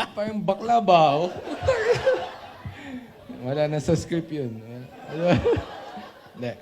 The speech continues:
Fast forward to January twenty twenty, pandemic nun. Ah, may nakilala si Martin sa Facebook.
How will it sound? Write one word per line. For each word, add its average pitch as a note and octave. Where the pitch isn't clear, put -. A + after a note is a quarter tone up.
Fast D3
forward D3+
to C#3
January D#3+
twenty D3
twenty, C#3+
pandemic C#3+
nun. A#2+
Ah, A2+
may C#3
nakilala D3
si D#3
Martin C#3
sa C#3+
Facebook. D#3+